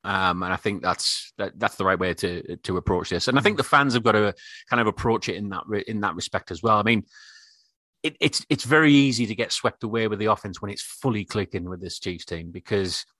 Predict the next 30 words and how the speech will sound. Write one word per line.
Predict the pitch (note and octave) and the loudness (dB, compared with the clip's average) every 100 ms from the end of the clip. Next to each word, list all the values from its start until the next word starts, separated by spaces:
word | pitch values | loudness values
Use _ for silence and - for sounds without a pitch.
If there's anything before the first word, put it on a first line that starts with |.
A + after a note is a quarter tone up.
| _ - | _ -6
you | A2 | -2
know, | G2+ | 0
we | A#2+ | 4
love | B2 B2 - | 6 6 4
to | A2 | -2
see | - G2 | -2 -2
it. | F2 | -2
We | |
love | B2+ - | -4 -2
to | - | -4
see | A2+ G2+ | -4 -6
Mahomes, | F#2 G#2+ G2+ F#2 - | -6 -6 -6 -8 -10
you | A2 | -10
know, | F#2+ | -10
slinging | - - A#2+ G2+ | -8 -6 -6 -6
it | G2+ | -8
left, | G#2+ - G2 | -8 -4 -4
right, | F#2+ | -4
and | - | -4
center. | - G#2 G2+ G2 | -2 -2 -2 -4
We | A2 | -2
love | A#2 | -2
to | - | -6
see | F#2 G2+ F2+ | -6 -6 -2
Tyreek | A2 F#2+ F#2+ G#2+ | -2 -2 -4 -2
Hill, | G2 F#2 F2 | -2 -2 -8
you | F#2+ | -10
know, | F2 - | -10 -4
burning | A2+ G2+ F#2+ | -2 -2 -4
off | F2+ | -8